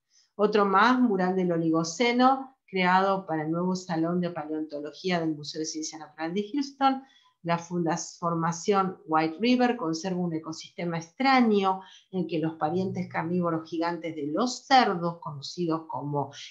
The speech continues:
entelodontes, aquí representados por Archaeopteryx en el centro, probablemente persiguieron a los diminutos ancestros de grupos de mamíferos modernos, familiares, como el primitivo caballo,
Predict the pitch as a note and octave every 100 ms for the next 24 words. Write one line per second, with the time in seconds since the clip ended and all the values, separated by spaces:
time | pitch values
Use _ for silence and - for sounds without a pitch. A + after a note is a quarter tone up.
0 | - F#3 F3+ F3 E3+ E3 D#3 G3 C4 G3+
1 | D#3+ E3+ - D#3 - F3+ F3 D#3 D#3+ D#3
2 | D#3 D#3 E3+ E3 E3+ C#3+ D3+ - _ _
3 | _ E3+ D#3 C#3+ - D3 C#3+ - G3+ G#3
4 | A#3 C4 C4+ C#3 C3+ C3 - C#4 B3 F#3
5 | F#3+ A3+ A3+ - _ A#3 B3 B3+ A#3+ B3+
6 | B3+ G3+ - G3+ G3+ G3+ F3+ F3 F3 F3
7 | G3+ A3 A3+ F#3 F#3 F#3+ F3 G3+ G3 D#3+
8 | D#3+ E3+ E3+ D#3 D#3 D#3+ D#3+ F#3 F3+ F3+
9 | G#3 A3+ F3+ F3 F3+ F3+ F3+ G#3 A3 F#3+
10 | G3 G3+ A3+ A3+ A#3 B3 B3 A#3+ A3+ A3+
11 | - F#3+ F3 D#3+ D3 - -